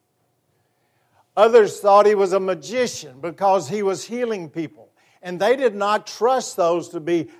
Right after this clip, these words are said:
actual healings. They thought it was set up, such as the man that came through the roof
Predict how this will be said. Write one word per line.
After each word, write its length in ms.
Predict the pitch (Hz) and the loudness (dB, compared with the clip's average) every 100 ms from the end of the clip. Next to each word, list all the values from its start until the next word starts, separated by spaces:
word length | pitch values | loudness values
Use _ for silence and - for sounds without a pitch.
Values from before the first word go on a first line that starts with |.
| _ | _
actual 540 | 185 196 - - 165 147 | -4 -4 -4 -8 -6 -6
healings. 680 | 233 254 175 123 113 _ _ _ _ - | -8 -6 -6 -10 _ _ _ _ _ 0
They 180 | 233 | 0
thought 260 | 240 240 214 | 2 2 4
it 100 | 214 | 2
was 220 | 196 - | 0 -2
set 240 | 233 226 214 | 2 4 4
up, 340 | 202 143 - _ | 4 0 -10 _
such 360 | - 220 214 202 | -8 -2 -2 -2
as 140 | 170 | -6
the 100 | 160 | -6
man 340 | 185 202 214 190 | -6 -4 -2 -4
that 140 | 170 | -8
came 320 | 190 208 208 | -6 -6 -6
through 260 | - 220 202 | -4 -4 -4
the 120 | 180 | -6
roof 500 | 160 185 220 233 | 0 2 2 0